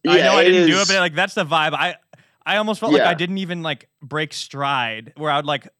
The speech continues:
Speaker 1: be smoking a cigarette from my car, walk thr-, to
Speaker 2: <laughs> Yeah.
Speaker 1: security, which is, like, partially outside almost, like, throw my
Speaker 2: Yeah.
Speaker 1: bag and, like, not even pause. That's how it
Speaker 2: It's
Speaker 1: felt.
Speaker 2: awesome. It feels like, it feels like what, uh,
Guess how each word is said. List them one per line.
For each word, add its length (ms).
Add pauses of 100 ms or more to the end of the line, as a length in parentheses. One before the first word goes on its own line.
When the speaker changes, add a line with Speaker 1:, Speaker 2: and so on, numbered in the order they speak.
Speaker 1:
be 140
smoking 460
a 40
cigarette 540
from 140
my 140
car, 440 (340)
walk 300
thr-, 120 (140)
to 80
Speaker 2:
<laughs> 60
Yeah. 0
Speaker 1:
security, 540
which 140
is, 80
like, 160
partially 480
outside 460
almost, 480
like, 160
throw 340
my 180
Speaker 2:
Yeah. 120
Speaker 1:
bag 240
and, 80
like, 180
not 180
even 200
pause. 680 (500)
That's 160
how 100
it 80
Speaker 2:
It's 140
Speaker 1:
felt. 180
Speaker 2:
awesome. 300
It 200
feels 340
like, 300
it 240
feels 300
like 240
what, 320 (460)
uh, 60